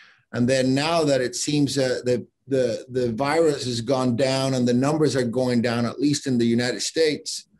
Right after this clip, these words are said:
it's kinda nice to be able to promote the film, even though you're not sitting here, Gonzalo, you're not sitting here, you're in Colombia, but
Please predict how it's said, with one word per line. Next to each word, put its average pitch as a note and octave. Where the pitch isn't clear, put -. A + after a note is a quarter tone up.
it's A#2+
kinda D3
nice C#3
to C#3
be C3
able C3
to B2+
promote B2+
the B2
film, B2+
even C3
though A#2+
you're C3
not D3+
sitting C3+
here, E3
Gonzalo, B2
you're C3+
not D3+
sitting D3
here, D#3+
you're C3
in C3
Colombia, D3
but B2+